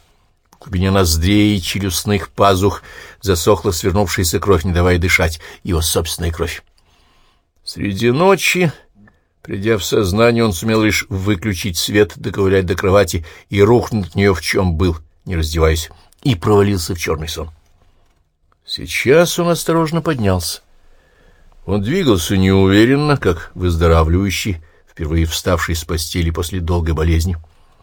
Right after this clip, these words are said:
Дохромал до ванной, по пути сообразив, что на улице светло, который мог быть час. Часов у него больше не было. Он включил лампу над умывальником. Что ж, могло быть и хуже.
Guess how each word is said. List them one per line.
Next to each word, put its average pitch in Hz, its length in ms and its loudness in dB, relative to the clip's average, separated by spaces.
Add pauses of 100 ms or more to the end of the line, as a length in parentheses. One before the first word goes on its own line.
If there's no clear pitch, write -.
(320)
Дохромал 95 580 2
до 95 160 4
ванной, 104 400 4
по 87 100 -8
пути 95 280 -6
сообразив, 90 480 -2
что 92 200 -2 (360)
на 90 100 0
улице 95 320 0
светло, 90 480 0 (380)
который 101 260 -2
мог 98 160 -4
быть 101 180 -6
час. - 420 -2 (600)
Часов - 460 -8
у - 20 -4
него 82 140 -2
больше 73 260 -6
не 80 160 -2
было. 82 240 -6 (520)
Он 85 100 -8
включил 98 380 0
лампу 95 320 2
над 87 180 0
умывальником. 85 600 2 (280)
Что - 320 0
ж, - 140 0
могло 104 340 -2
быть 95 220 -2
и - 20 -2
хуже. 80 380 -2